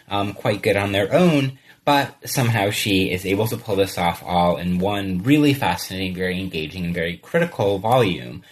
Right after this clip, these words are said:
Um, on the, on one hand, it's a book that's a generative and careful and creative and critical reading of Hannah Arendt. On a second hand, it's a thoughtful grappling with the precarious conditions of migrants in a contemporary situation.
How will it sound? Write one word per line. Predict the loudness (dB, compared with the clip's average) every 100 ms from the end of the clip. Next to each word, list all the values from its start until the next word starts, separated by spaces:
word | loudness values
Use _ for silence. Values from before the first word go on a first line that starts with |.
| -20 -10
Um, | -4 -2 -2 -4 -4
on | -6
the, | -4 0
on | 2
one | 4 4
hand, | 4 4 4
it's | 0 -6
a | -4
book | -2 -4 -6 -10
that's | -6 -4 -6 -8
a | -6 -4 -6 -12 _ _ 0
generative | 2 4 4 6 6 4 2
and | -2 -4
careful | 0 2 2 4 6 6 6 4
and | -2 -12
creative | -2 0 2 2 2 0
and | -4 -6
critical | -6 -6 -2 0
reading | 0 0 -4 -8
of | -12 -8
Hannah | -4 -4 -2
Arendt. | -2 -2 -4 -10 -16 -20 -20 -8
On | -2 0 2
a | 0
second | -2 -6 -4
hand, | -2 0 0
it's | 0 -2
a | -2
thoughtful | -2 0 0 0 0
grappling | 2 0 0 -2 -2 -2
with | -6 -10
the | -10
precarious | -10 -6 -4 -2 -4 -6
conditions | -10 -8 -8 -10 -12
of | -4
migrants | 0 2 2 0 -2 -10 -20 -18 -12
in | -10
a |
contemporary | -6 -6 -4 -2 0 0 0
situation. | -6 -12 -6 -2 -2 -2 -2 -4